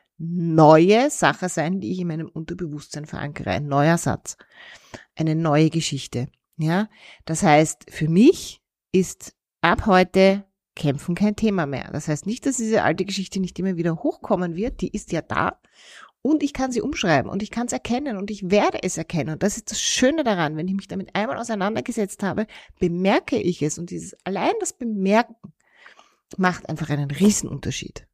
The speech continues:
ja, weil ich dann drauf reagieren kann und sagen, ah, interessant, diese Geschichte ist wieder da und sie stimmt nicht.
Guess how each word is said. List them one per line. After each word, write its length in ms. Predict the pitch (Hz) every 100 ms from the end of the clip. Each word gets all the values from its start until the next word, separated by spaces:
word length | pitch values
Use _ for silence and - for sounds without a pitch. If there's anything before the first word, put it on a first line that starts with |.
| _
ja, 340 | 156 170 220 - _ - _
weil 260 | 143 165 -
ich 140 | -
dann 480 | 160 160 240 233 226
drauf 320 | 170 175 -
reagieren 640 | 151 147 143 - 233 208 156
kann 260 | 175 110
und 140 | - 151
sagen, 320 | 175 143 - -
ah, 260 | 269 254 - _
interessant, 600 | 185 180 202 214 165 135 _ _ _ _ _
diese 240 | - 190
Geschichte 380 | 202 208 220 -
ist 100 | 220
wieder 200 | 220 214
da 360 | 208 196 233 - _ _
und 180 | - 156
sie 120 | -
stimmt 240 | - 240 202
nicht. 320 | - -